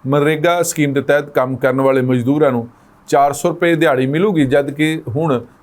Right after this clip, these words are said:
ਸੌ ਦਿਨ ਦੀ ਬਜਾਏ ਡੇਢ ਸੌ ਦਿਨ ਸਾਲ ਦੇ ਵਿੱਚ ਕੰਮ ਮਿਲੂਗਾ। ਪੂਰੀ ਖਬਰ ਹੈ ਕਿ ਮਨਰੇਗਾ ਸਕੀਮ 'ਚ ਕੰਮ ਦੇ ਦਿਨ ਵਧਾਉਣ ਅਤੇ ਦਿਹਾੜੀ ਵਿੱਚ ਵੀ ਵਾਧਾ ਕਰਨ ਦੀ ਸਿਫਾਰਿਸ਼ ਕੀਤੀ ਗਈ ਹੈ।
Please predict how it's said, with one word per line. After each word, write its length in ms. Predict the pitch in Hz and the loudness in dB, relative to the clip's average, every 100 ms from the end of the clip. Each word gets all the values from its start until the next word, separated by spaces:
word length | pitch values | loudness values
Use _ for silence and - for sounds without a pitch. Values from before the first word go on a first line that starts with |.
| - | -12
ਸੌ 280 | - 151 165 | 0 0 2
ਦਿਨ 180 | 165 | 0
ਦੀ 80 | 151 | 0
ਬਜਾਏ 340 | 131 131 131 131 | 0 2 2 0
ਡੇਢ 340 | 110 147 160 | 0 2 2
ਸੌ 180 | - 151 | 0 0
ਦਿਨ 280 | 127 120 113 | 2 0 -2
ਸਾਲ 300 | - 123 113 | -2 0 0
ਦੇ 80 | 117 | -2
ਵਿੱਚ 260 | 113 - - | -4 -8 -4
ਕੰਮ 240 | 113 104 110 | -4 -2 -2
ਮਿਲੂਗਾ। 360 | 131 113 101 - _ _ 117 | 0 0 -6 -10 _ _ -2
ਪੂਰੀ 160 | 127 | -2
ਖਬਰ 300 | 120 123 143 | 0 0 2
ਹੈ 80 | 170 | 2
ਕਿ 180 | 160 170 | 2 0
ਮਨਰੇਗਾ 500 | 160 139 135 135 151 147 | 0 2 2 2 0 -2
ਸਕੀਮ 380 | - 143 143 | -4 -4 -4
'ਚ 220 | 139 127 123 | -2 -2 0
ਕੰਮ 340 | 139 143 160 151 - _ - | -2 0 -2 -4 -8 _ -4
ਦੇ 100 | 139 | 0
ਦਿਨ 220 | 143 156 | 2 2
ਵਧਾਉਣ 440 | 151 147 139 175 185 | 0 2 2 2 0
ਅਤੇ 220 | - 151 | 0 0
ਦਿਹਾੜੀ 680 | 117 110 143 156 143 185 139 - _ _ _ | -2 -2 0 2 2 2 0 -2 _ _ _
ਵਿੱਚ 220 | 135 147 | -4 -2
ਵੀ 120 | 156 | 0
ਵਾਧਾ 300 | 139 135 143 147 | 2 2 0 0
ਕਰਨ 320 | 143 127 131 | 0 0 0
ਦੀ 180 | 127 110 | 0 -2
ਸਿਫਾਰਿਸ਼ 480 | - 143 131 123 - | -6 -2 0 -2 -4
ਕੀਤੀ 320 | 110 - 135 | -4 -2 0
ਗਈ 180 | 175 | 2
ਹੈ। 120 | 117 | 2